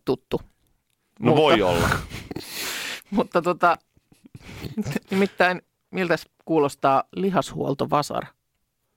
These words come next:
Speaker 2: Aa, mä oon nähnyt jollain
Speaker 1: Joo,
Speaker 2: somessa sellaisen.
Speaker 1: no varmaan olet, koska nimenomaan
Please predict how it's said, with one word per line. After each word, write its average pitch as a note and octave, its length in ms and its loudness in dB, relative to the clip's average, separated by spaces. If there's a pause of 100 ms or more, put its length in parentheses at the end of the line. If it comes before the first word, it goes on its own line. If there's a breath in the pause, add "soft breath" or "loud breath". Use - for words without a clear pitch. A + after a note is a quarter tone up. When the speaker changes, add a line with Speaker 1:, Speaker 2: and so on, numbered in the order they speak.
(460)
Speaker 2:
Aa, B2+ 580 4
mä B2+ 80 0
oon B2 120 2
nähnyt B2+ 340 0
jollain A#2 280 2
Speaker 1:
Joo, F3 200 4
Speaker 2:
somessa E3+ 500 4
sellaisen. G3 540 4
Speaker 1:
no A3 200 2
varmaan A3 500 2
olet, G#3+ 320 2
koska D3+ 300 -6
nimenomaan F3+ 760 2